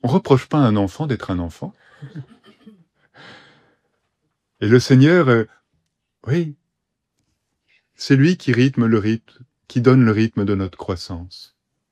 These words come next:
Le fait, euh,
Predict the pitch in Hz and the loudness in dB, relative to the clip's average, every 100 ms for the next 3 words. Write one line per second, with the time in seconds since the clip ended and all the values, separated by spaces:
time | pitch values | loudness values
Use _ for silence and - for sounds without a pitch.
0 | _ _ _ _ _ _ _ _ _ _ | _ _ _ _ _ _ _ _ _ _
1 | _ _ _ _ _ - 107 - 147 - | _ _ _ _ _ -8 -6 0 -2 0
2 | 110 107 | 0 0